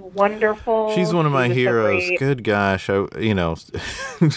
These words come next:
Speaker 2: it's, it's, it's Tina Fey.
Speaker 1: Yeah, she's just, she's so great. She's really just funny, but also really kind. And, um, and one of the things that I just love about her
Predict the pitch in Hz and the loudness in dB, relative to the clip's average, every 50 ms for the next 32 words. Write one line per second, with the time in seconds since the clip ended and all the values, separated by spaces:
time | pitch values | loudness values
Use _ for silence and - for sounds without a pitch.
0 | - - - 170 151 170 175 - - - - 180 160 151 - - 135 113 - - | -4 -2 0 0 0 0 -2 -6 -6 -2 0 2 2 2 0 -4 -8 -8 -8 -8
1 | - 95 123 123 - - - 156 139 131 123 - 156 139 - - - - - - | -2 0 0 0 2 2 2 2 2 2 0 0 -2 -2 -2 -6 -10 -12 -14 -12
2 | - - - - - - - - - - - - - - - - - - - 277 | -12 -12 -12 -14 -16 -18 -20 -20 -20 -20 -20 -20 -20 -20 -14 -10 -8 -4 -4 -4
3 | - - 196 233 220 208 202 202 - - 262 262 - - 320 330 - - - - | 0 2 4 4 6 6 4 2 0 -2 -4 -4 -4 -4 -6 -6 -6 -10 -18 -10
4 | - - 311 311 311 - - - 330 349 381 381 403 381 - - - 180 185 170 | -4 -2 -2 -2 -2 -4 -2 2 2 2 4 2 0 -2 -6 -2 2 2 4 4
5 | - - - - 202 196 175 185 196 196 202 214 220 226 226 226 220 - - - | 2 -2 -6 -6 -6 -6 -2 0 0 2 4 2 2 0 -2 -4 -6 -6 -2 -2
6 | 196 190 - - _ - - - - - 185 185 185 185 185 196 202 190 185 - | -2 -2 -2 -6 _ -20 -20 -20 -4 0 0 2 2 2 2 2 2 2 2 2
7 | - 170 165 - 185 185 175 175 175 170 175 175 - - 156 151 156 160 156 160 | 4 2 2 2 2 0 2 4 4 4 4 2 0 -2 -2 2 2 4 2 2
8 | 165 170 165 165 151 139 139 135 127 135 143 - - - - - - _ _ _ | 2 0 0 2 2 2 2 0 -4 -6 -8 -10 -16 -20 -20 -20 -20 _ _ _
9 | _ _ - 180 175 170 165 160 156 151 151 151 147 143 143 139 - _ _ 170 | _ _ 2 4 6 6 6 6 6 4 2 2 -2 -6 -10 -14 -14 _ _ -4
10 | 175 175 175 175 170 170 175 170 170 165 - - - - - - 180 214 240 269 | 0 2 2 2 2 0 -2 -6 -12 -14 -14 -14 -14 -14 -8 -2 2 2 2 2
11 | 302 330 339 330 339 339 330 330 294 - - 226 226 220 - 214 - - 180 175 | 2 2 0 0 0 0 2 2 2 2 2 0 0 -4 -8 -12 -10 -4 0 2
12 | 170 180 226 - 214 185 160 160 165 156 | 2 2 2 2 4 4 4 4 2 0